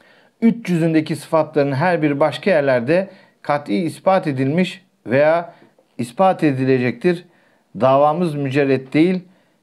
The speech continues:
her birisi bürhan-ı kat'i ile müberhendir. Somut şeylere dayanıyor. Birinci şule, bu şulenin üç şuağı var.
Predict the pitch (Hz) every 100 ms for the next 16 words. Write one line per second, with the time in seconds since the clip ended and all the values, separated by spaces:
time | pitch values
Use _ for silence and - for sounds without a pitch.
0 | _ _ - - 147 170 143 131 - 131
1 | 139 123 165 165 127 139 139 196 185 151
2 | 165 165 117 131 135 123 131 123 104 -
3 | _ _ _ _ _ _ _ - _ -
4 | - - 123 165 - 127 120 113 113 107
5 | 104 101 98 92 - _ _ _ _ _
6 | 151 185 202 233 202 175 208 226 - _
7 | _ - _ _ _ - 113 131 143 196
8 | 202 190 165 170 220 220 220 - 208 196
9 | 202 151 156